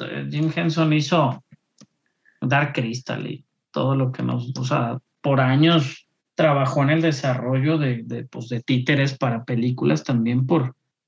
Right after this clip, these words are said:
por lo mismo, porque, pues, era parte del efecto graf-, ¿no? Del, del efecto,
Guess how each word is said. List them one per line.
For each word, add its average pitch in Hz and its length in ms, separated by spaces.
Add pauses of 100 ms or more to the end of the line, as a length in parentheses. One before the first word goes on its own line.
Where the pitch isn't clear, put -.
(300)
por 127 220
lo 127 80
mismo, 233 360
porque, 127 220
pues, - 140
era 135 200
parte 143 320
del 131 200
efecto 127 420
graf-, 139 380
¿no? 151 200
Del, 131 300
del 123 340
efecto, 127 440